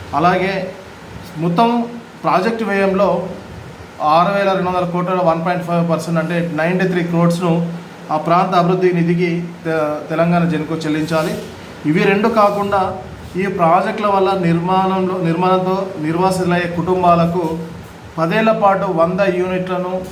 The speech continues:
ఫ్రీగా ఇవ్వడం లేదా వంద యూనిట్లకు సరిపడా పైసలు అంత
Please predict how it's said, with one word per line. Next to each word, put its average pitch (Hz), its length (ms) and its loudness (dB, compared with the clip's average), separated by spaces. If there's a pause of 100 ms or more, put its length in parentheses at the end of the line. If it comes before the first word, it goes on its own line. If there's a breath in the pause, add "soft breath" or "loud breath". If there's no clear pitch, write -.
ఫ్రీగా 180 360 2
ఇవ్వడం 190 480 2
లేదా 180 260 0
వంద 175 320 0
యూనిట్లకు 185 520 0
సరిపడా 170 720 0 (300)
పైసలు 175 480 -2 (880)
అంత 170 580 2